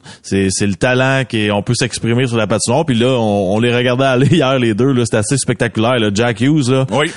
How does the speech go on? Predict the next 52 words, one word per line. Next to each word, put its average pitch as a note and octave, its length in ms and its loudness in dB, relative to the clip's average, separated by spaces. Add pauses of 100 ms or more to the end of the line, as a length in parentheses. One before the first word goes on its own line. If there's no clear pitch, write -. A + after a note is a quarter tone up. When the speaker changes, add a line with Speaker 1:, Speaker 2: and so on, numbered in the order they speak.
(120)
Speaker 1:
euh, G2 360 2
c'est G#2+ 180 -2
tout D3+ 160 0
un B2+ 100 2
joueur A#2 200 2
de A2 40 2
hockey, G2 260 0
m'a F2+ 140 0
dire, B2+ 280 0
là, B2 120 0
très, C3 240 0
très B2 180 0
spectaculaire. F#2 640 -4
Speaker 2:
Vraiment, D3 500 0
mais, C#3 260 0
euh, C#3 100 0
ce - 80 -4
que, F#3 220 0
ce - 100 -4
que F#3+ 140 0
tu - 140 -4
dis C#3 180 0
là, F3+ 240 2
puis C#3 120 -2
je, A#2+ 240 0
j'y A#2 180 -2
souscris, D3+ 520 -2
j'y C3+ 120 0
souscris D3 340 -2
à - 40 2
ce - 80 -4
que F3 40 0
vous B2+ 120 0
dites D#3 220 -2
tous D3+ 100 0
les B2+ 160 0
deux, C#3+ 120 -2
les F3 160 0
gars, F3 160 0
mais D#3+ 120 0
est-ce C#3 120 -4
que G#3 80 -2
ça F#3+ 140 0
va F3+ 120 0
résister D3 460 -2
au F3+ 220 0
hockey, C#3 340 -2
là, C3+ 200 0
qui - 160 -6
s'approche C#3 400 0
des C3+ 120 -2
séries C3 260 -2